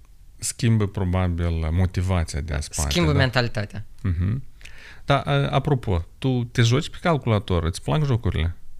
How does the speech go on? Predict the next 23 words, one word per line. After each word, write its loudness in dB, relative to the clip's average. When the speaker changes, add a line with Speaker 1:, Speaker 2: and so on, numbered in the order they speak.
Speaker 2:
Nu, -2
a, -2
ni-, -2
niciodată 2
nu 2
mă 0
joc. -6
Poate 4
să -10
fie 0
o 6
dată, 4
două 2
ori 0
în -4
an. -2
Speaker 1:
Nu-ți 2
place 0
sau 0
nu, 0
nu 2
te -6
captivează? 0